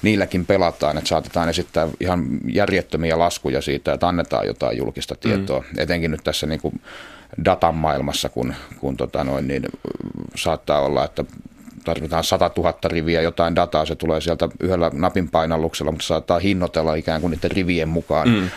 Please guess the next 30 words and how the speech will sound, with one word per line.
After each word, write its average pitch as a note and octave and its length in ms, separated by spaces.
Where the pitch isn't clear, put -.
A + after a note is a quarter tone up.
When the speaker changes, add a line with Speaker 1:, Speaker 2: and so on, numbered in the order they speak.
Speaker 1:
ajatellen, D#2+ 520
että D#2 160
jokainen D#2+ 280
rivi D#2+ 280
on D#2 100
yksi D#2 200
asiakirja D#2+ 580
tai, C2+ 280
Speaker 2:
Joo, A2+ 160
Speaker 1:
tai D2 80
Speaker 2:
kovia, C3+ 220
Speaker 1:
näin. A#2 100
Speaker 2:
kovia D3 300
tuntipalkkioita G#2 960
on. G2 280
Voitaisiin F#3+ 360
oikeastaan D#3+ 480
ottaa C#3 540
esimerkiksi, A#2+ 960
esimerkiksi A2+ 760
nyt, A2+ 320
tai E3+ 140
joo, F3+ 100
niin D#3+ 180
jatka-, D#3+ 240
jatkaa D3 260
tuosta A#2+ 340
siinä A#2 240
mielessä, G#2 420
että G#2+ 260